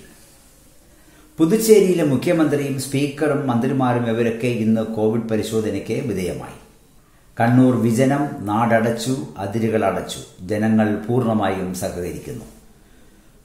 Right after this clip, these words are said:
കോവിഡ് പടരുന്നത് ഇന്ത്യക്ക് തടയാനായില്ലെങ്കിൽ രോഗബാധ മുപ്പത് ലക്ഷമാകുമെന്ന് ഇന്ത്യൻ ഇൻസ്റ്റിറ്റ്യൂട്ട് ഓഫ് സയൻസ്. ദില്ലിയിലെ ഒരു കുടുംബത്തിൽ പതിനൊന്ന് പേർക്ക് കൂടി കോവിഡ്.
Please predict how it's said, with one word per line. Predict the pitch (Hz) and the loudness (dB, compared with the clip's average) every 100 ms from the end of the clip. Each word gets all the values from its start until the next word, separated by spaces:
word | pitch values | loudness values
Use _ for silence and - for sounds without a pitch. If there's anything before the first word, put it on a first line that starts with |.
| - | 0
കോവിഡ് | 165 190 220 | 4 8 8
പടരുന്നത് | 170 151 156 160 156 156 151 | 6 4 4 2 2 2 2
ഇന്ത്യക്ക് | 131 143 156 151 147 | 2 2 2 0 0
തടയാനായില്ലെങ്കിൽ | 120 120 135 135 123 127 131 131 135 151 107 107 | 0 2 2 2 2 2 2 4 2 0 0 0
രോഗബാധ | 113 120 117 117 120 | 2 2 2 0 2
മുപ്പത് | 127 117 - 165 127 | 0 0 0 2 2
ലക്ഷമാകുമെന്ന് | 123 123 113 107 110 107 110 110 107 | 0 0 0 0 0 0 0 -2 -2
ഇന്ത്യൻ | 113 127 131 | 0 2 2
ഇൻസ്റ്റിറ്റ്യൂട്ട് | 127 113 117 - 107 - 104 95 | 0 0 0 -2 -8 -6 -6 -4
ഓഫ് | 98 - | -6 -6
സയൻസ്. | 95 - - - - - - _ _ _ _ - | -6 -6 -8 -8 -8 -12 -20 _ _ _ _ 0
ദില്ലിയിലെ | 131 165 202 214 196 | 4 6 6 6 6
ഒരു | 175 147 | 6 4
കുടുംബത്തിൽ | 156 147 135 143 - 147 135 | 4 2 2 0 2 0 2
പതിനൊന്ന് | 127 135 160 175 | 0 2 2 0
പേർക്ക് | 156 135 127 | 2 2 2
കൂടി | - 113 107 107 | -2 0 0 0
കോവിഡ്. | 107 92 67 - - - _ | 0 -4 -6 -10 -18 -20 _